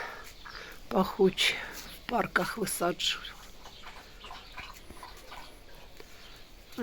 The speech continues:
ця теж така цікава.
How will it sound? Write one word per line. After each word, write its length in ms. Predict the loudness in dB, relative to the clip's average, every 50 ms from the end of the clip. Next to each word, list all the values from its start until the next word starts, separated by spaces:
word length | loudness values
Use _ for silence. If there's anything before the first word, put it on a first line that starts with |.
| 0 0
ця 220 | 0 -2 0 0 -2 -2
теж 400 | 0 0 2 2 4 2 0 0
така 340 | 0 -4 -2 2 2 2 2 0 -4 -6 -8 -10 -14 -14 -14 -14 -14 -14 -14 -14 -14 -16 -16 -14 -14 -14 -14 -14 -14 -14 -14 -14 -14 -14 -14 -14 -14 -14 -16 -16 -14 -14 -16 -16 -16 -16 -16 -16 -16 -14 -14 -14 -14 -12 -14 -12 -12 -12 -14 -12 -12 -12 -12 -12 -12 -12 -12 -12 -12 -12 -8 -2
цікава. 580 | -2 -2 -2 0 2 6 6 6 6 6 4 0